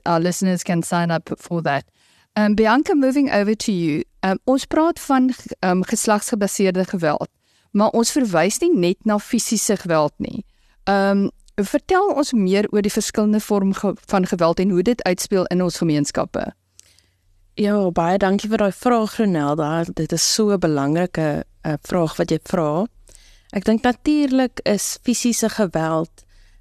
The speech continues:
Speaker 2: ehm, en, en vrouemoord en verkrachting gruwelik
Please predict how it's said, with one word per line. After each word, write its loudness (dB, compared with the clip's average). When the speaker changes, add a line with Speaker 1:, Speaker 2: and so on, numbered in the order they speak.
Speaker 2:
ehm, 0
en, 0
en 0
vrouemoord 0
en 0
verkrachting -2
gruwelik 0